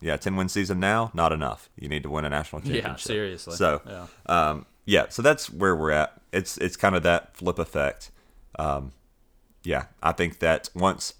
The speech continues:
Speaker 1: Auburn, once Bruce Pearl moves on from Auburn, once the program dips a bit, uh, you'll see less Alabama fans' interest as well. Maybe I'm totally wrong,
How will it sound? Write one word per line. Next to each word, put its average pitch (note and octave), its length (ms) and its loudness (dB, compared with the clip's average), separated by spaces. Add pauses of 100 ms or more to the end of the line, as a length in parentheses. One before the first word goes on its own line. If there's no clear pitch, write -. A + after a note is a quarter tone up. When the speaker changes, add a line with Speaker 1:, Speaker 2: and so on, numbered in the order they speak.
Speaker 1:
Auburn, G2 480 2 (320)
once G2+ 160 0
Bruce G2+ 220 0
Pearl G#2 180 4
moves G2 240 0
on G2 140 0
from F2+ 160 -4
Auburn, G2+ 400 2 (340)
once F#2 180 -6
the F2 80 -8
program E2+ 540 0 (100)
dips G#2 300 2
a G2 60 0
bit, F#2+ 380 0 (480)
uh, C#2+ 380 0 (160)
you'll D2+ 140 -4
see C#2 280 -6 (140)
less D2 480 -2
Alabama C#2 420 -2
fans' C2 340 -8
interest - 420 -12 (120)
as C#2 220 -6
well. B1 320 -4
Maybe C3+ 180 0
I'm D3+ 80 -4
totally C#3+ 280 2
wrong, A#2+ 280 0